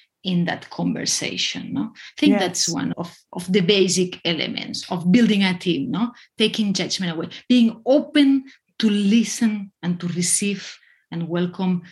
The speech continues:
Speaker 1: the other person with curiosity. No, with, with, uh, honest interest.
Speaker 2: That is a lot harder than you think for most people.
Speaker 1: Well, I think, uh, uh...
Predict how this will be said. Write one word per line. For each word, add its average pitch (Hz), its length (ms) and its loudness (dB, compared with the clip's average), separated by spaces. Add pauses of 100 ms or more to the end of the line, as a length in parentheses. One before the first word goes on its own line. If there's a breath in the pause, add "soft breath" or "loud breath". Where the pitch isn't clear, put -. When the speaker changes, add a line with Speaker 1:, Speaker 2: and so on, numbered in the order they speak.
(140)
Speaker 1:
the 175 160 0
other 170 240 -4
person 170 560 -8
with 339 240 0
curiosity. 202 920 2
No, 220 300 -4
with, 233 340 -4 (260 loud breath)
with, 208 340 -6
uh, - 280 -2 (280)
honest 269 520 4 (420)
interest. - 720 -8 (1040)
Speaker 2:
That 208 240 4 (100)
is 208 380 2
a 190 180 4
lot 208 420 2
harder 202 640 2 (480)
than 180 200 2
you 202 120 6
think 160 520 0 (500)
for 185 140 4
most 170 300 2
people. 151 380 -6 (1000 soft breath)
Speaker 1:
Well, - 160 -2 (260 loud breath)
I 202 60 4
think, 240 520 4
uh, 185 200 0
uh... 196 360 2